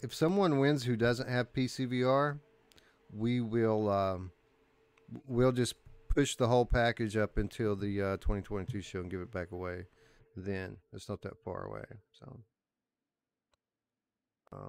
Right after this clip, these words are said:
or maybe we'll just give it away next week on the show. I don't know. It depends.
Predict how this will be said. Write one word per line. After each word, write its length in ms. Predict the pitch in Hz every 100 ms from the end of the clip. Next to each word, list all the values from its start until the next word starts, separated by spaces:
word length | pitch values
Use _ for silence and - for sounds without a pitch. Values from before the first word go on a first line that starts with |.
| 98
or 100 | 110
maybe 240 | 135 156
we'll 140 | 104 95
just 200 | 92 104
give 100 | 90
it 60 |
away 180 | 92 92
next 240 | 92 87
week 140 | 95 87
on 80 | -
the 60 | 95
show. 200 | - 98
I 120 | 98
don't 20 | 95
know. 340 | 90 _ 95 -
It 80 | 113
depends. 520 | 98 104 90 85 -